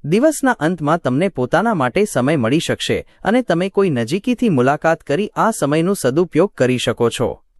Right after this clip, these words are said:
તમારા જીવનસાથી આજે કેટલીક મસ્તી અને ધમાલ દ્વારા તમને તમારી કિશોરાવસ્થાની યાદ દેવડાવશે.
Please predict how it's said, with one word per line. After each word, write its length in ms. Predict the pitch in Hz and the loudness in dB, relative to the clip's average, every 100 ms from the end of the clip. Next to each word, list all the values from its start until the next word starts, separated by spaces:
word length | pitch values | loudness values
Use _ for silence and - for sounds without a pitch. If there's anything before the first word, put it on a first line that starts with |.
| - | -2
તમારા 340 | 185 220 294 226 | 0 2 2 0
જીવનસાથી 680 | 135 160 233 - 143 202 196 | -2 0 0 0 -2 -2 -2
આજે 300 | 135 139 214 | -2 0 -2
કેટલીક 440 | 151 147 202 - | -2 -2 -4 -2
મસ્તી 400 | 135 143 - 240 | -6 -6 -4 -4
અને 240 | 175 175 | 0 0
ધમાલ 360 | 123 127 147 143 | 0 0 0 0
દ્વારા 320 | 117 117 92 - _ - | -2 -2 -2 -8 _ -4
તમને 240 | 220 269 | -2 -2
તમારી 380 | 202 151 156 196 | -2 0 0 -2
કિશોરાવસ્થાની 960 | - 135 196 226 226 202 - 143 180 | -6 -2 2 2 0 -4 -4 -2 -2
યાદ 200 | 120 139 | 0 -2
દેવડાવશે. 720 | 165 127 113 110 104 123 85 | -2 -6 -2 -2 -2 -6 -6